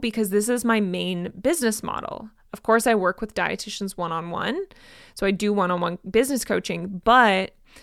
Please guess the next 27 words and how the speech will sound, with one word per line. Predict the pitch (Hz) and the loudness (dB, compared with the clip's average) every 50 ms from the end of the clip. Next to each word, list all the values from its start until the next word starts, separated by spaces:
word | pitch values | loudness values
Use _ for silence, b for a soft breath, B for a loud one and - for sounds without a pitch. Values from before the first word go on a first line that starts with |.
| B B B B _ _ - | B B B B _ _ 2
um, | 196 190 190 185 185 185 180 185 185 - - - 185 | 4 4 6 4 4 2 2 -2 -4 -6 -2 2 4
I | 196 202 202 202 208 214 214 - - | 6 8 8 8 6 4 2 0 0
am | 190 190 185 185 180 180 180 175 - - | -2 0 0 0 -2 -2 -4 -6 -4 0
absolutely | 180 190 196 196 - - 226 240 240 240 - 247 233 | 2 2 2 0 -2 -4 -2 -2 -4 -4 -4 -2 -2
mad | 214 180 165 131 - - - 214 240 262 - - | -2 -2 -2 -2 0 2 2 2 2 2 2 2
about | 214 190 196 185 - - | 2 2 2 0 0 -2
selling | - - 202 170 175 180 180 175 - | -4 -2 0 0 0 0 -2 -4 -6
online | - - 180 180 170 170 165 170 170 | -4 -4 -4 -2 -4 -4 -6 -8 -8
courses. | - - - - - 202 - - - - - - - | -10 -8 -6 -6 -6 -6 -6 -8 -12 -12 -12 -10 -8
So | - - - - - | -6 -6 -6 -4 0
I | - 196 196 214 240 262 311 302 - | 4 6 6 6 6 6 2 0 0
personally, | - - 214 208 208 - 240 240 269 294 320 | 2 2 2 2 0 -2 -2 -2 -2 -4 -6
throughout | 302 - 233 208 185 185 | -4 -2 -2 0 0 0
my | 196 | -2
business | 185 196 190 190 208 208 202 | -2 -2 -2 -2 -4 -4 -4
journey | - 208 202 202 196 208 | -4 -4 -2 -2 -2 -4
so | 208 - - - 196 | -4 -2 -2 -2 -2
far, | 208 - 196 - 190 214 | 0 0 0 0 0 0
have | 214 214 202 | -2 -4 -4
sold | - - 208 202 196 - - | -2 -2 -2 -2 -2 0 2
over | 196 208 214 269 262 - | 2 4 4 2 0 0
eighty | - 214 208 214 214 | -2 -2 -2 -2 -4
thousand | 220 214 208 208 202 | -4 -4 -4 -4 -2
dollars | 175 170 - - - 190 233 277 262 - - - 202 | -4 -4 -4 -2 -2 0 0 0 -2 -4 -8 -6 -4
in | 202 202 202 202 196 - _ - | -2 -2 -2 -2 -4 -4 _ -2
online | 190 180 180 175 175 175 175 170 170 175 - 226 | 0 0 0 -2 -2 -4 -4 -4 -6 -6 -10 -14
courses. | - - - - - 190 - - - - - - - - - - | -16 -12 -8 -6 -6 -6 -6 -8 -10 -12 -14 -12 -12 -10 -10 -10